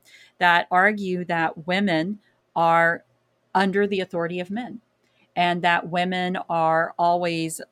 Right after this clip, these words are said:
less, um, you know, their, their work is devalued, their work is often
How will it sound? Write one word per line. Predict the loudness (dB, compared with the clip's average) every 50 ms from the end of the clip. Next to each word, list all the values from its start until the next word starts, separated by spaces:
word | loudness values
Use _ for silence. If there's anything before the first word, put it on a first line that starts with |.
| _ _
less, | -8 0 2 2 2 2 0 -4 -8 -8 -8 -8 -10 -10 -8
um, | -4 -2 0 0 -2 -2 -6 -10 -12 _ _ _ -12
you | -6
know, | -6 -4 -2
their, | 0 -2 -2 -2 -4 -8 -18 -20 _ _ _ -20 -8 -2
their | 2 2 4 4 4 2 0 -2
work | -2 0 2 2 2 0 -2
is | -4 -4 -4
devalued, | -6 -6 -6 -2 0 0 0 0 0 -2 -2 -4 -4 -4 -6 -10 _ _ _ _ _ -12
their | -4 0 2 4 4 4 2
work | 0 0 2 2 2 0 -2 -8 -4
is | -2 0 0 0 0 0
often | 2 2 2 2 0 -2 -2 -2 -2 -2 -4 -6